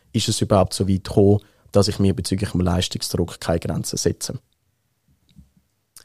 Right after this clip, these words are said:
Du hast ja auch am Anfang von unserem Gespräch, hast du noch gesagt, wir sind ja schon ein bisschen im Austausch gewesen, ähm,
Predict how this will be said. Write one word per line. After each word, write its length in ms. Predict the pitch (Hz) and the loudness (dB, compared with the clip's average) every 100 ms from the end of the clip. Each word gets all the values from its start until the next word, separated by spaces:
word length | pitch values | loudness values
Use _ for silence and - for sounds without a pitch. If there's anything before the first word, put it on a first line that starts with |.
| _ _ _ _ | _ _ _ _
Du 80 | - | 4
hast 140 | 101 - | 4 6
ja 100 | 104 | 6
auch 100 | 110 | 6
am 120 | 95 | 6
Anfang 480 | 101 120 107 107 - | 4 6 4 2 0
von 160 | 107 | 0
unserem 180 | 101 101 | 0 0
Gespräch, 420 | - - 98 101 | -2 2 4 4
hast 140 | 95 - | -2 0
du 120 | 120 | 2
noch 100 | 117 | 2
gesagt, 240 | - 98 | 2 0
wir 80 | 104 | 0
sind 140 | - 92 | -2 0
ja 120 | 92 | 0
schon 160 | - | 0
ein 100 | - | -2
bisschen 200 | 98 95 | 2 2
im 160 | 98 123 | 4 2
Austausch 340 | 123 - 113 | 2 0 0
gewesen, 300 | - - 113 117 _ - _ - | 0 2 2 0 _ -20 _ 2
ähm, 500 | 90 90 90 87 | 4 6 4 2